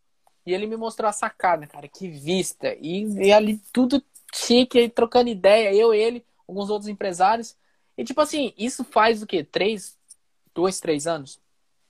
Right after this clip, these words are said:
Então assim, você fala, "Pô, o moleque", se hoje eu tenho vinte e seis, na época eu tinha vinte e três, vinte e quatro.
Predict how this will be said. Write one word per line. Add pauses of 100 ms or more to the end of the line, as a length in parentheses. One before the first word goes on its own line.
(460)
Então
assim, (440)
você
fala,
"Pô,
o
moleque", (600)
se
hoje
eu
tenho
vinte
e
seis,
na
época
eu
tinha
vinte
e
três,
vinte
e
quatro.